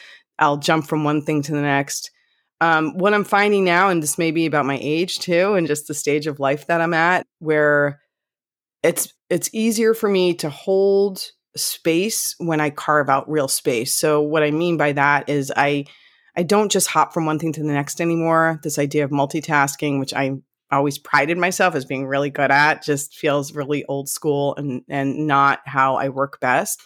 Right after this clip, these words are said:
So to prepare and to be in a cadence space, I, I try to carve out a chunk of time to work on a certain, you know, on a certain project. And I get into the headspace. I also really like to do extra research.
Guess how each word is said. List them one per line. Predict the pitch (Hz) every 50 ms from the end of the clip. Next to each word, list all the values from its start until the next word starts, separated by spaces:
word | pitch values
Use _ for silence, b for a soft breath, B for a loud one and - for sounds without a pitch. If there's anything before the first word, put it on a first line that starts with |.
| b _
So | - - 175 165
to | - 170
prepare | 143 - 151 - 170 175 175 180 180 175 175
and | 165 - 160 151
to | 147 156
be | 156 143 156 156 156
in | 147 131
a |
cadence | 127 - - 165 190 226 233 208 175 - -
space, | - - - 131 120 117 127 135 - - - - - _ _ _ _ _ _ _ _ -
I, | 156 170 170 165 - -
I | - 175 170
try | - - - - 208 196 202 214 220 220
to | 220 - - - 165 156 156 151 151 147 147 143 143 - _ _ _ _ _
carve | - - 175 170 160
out | 160 143 127
a | 120
chunk | - - - - 151 147 143 -
of | 135 -
time | - - - 120 107 90 78 82 - 135 131 - _ -
to | - 151
work | 143 139 127 -
on | 139 131 127
a | 131
certain, | - - - - - - - 131 127 - _ _ _ _ _ _
you | - 151
know, | 147 135 131
on | 131 127
a | 127
certain | - - 139 - 135 131
project. | - - - 127 113 123 - 87 82 - - - -
And | 151 151
I | 151 151
get | 147 - 175 170 170 - 165
into | 165 147 -
the | -
headspace. | 147 147 139 135 - - - - 117 - - -
I | - 160
also | 160 180 185 - 202
really | 170 180 180 180 180
like | 170 160 156 147
to | - 143
do | - 147 147 139
extra | - 143 - - - 135
research. | 135 135 143 135 131 - - - - - - - -